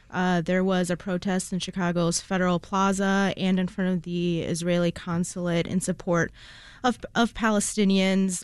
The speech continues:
um, in Palestine and in Gaza. You know, we're now at a point where more than four thousand Palestinians, um, have died, uh, since, uh, October seventh, I believe. Um, and in addition to that,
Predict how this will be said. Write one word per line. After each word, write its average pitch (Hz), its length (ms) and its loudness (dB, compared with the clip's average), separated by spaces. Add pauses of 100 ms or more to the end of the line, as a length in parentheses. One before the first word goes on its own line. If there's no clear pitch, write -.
um, 180 540 0
in 190 160 0
Palestine 180 600 0
and 190 280 2
in 190 100 0
Gaza. 165 760 0
You 180 120 -2
know, 175 200 2
we're 175 140 0
now 170 300 0
at 170 80 0
a 165 60 0
point 175 440 0
where 170 300 0
more 170 180 2
than 170 220 2 (380)
four 269 160 2
thousand 214 460 2
Palestinians, 190 920 0
um, 190 280 2
have 170 280 -6
died, 175 640 0
uh, 165 220 -4
since, - 680 -4 (140)
uh, 160 420 -2
October 175 380 -2
seventh, 185 460 0 (220)
I 220 100 2
believe. 233 480 2 (360)
Um, 190 480 4
and 202 360 2
in 208 140 2
addition 190 480 0
to 202 180 -4
that, 170 440 0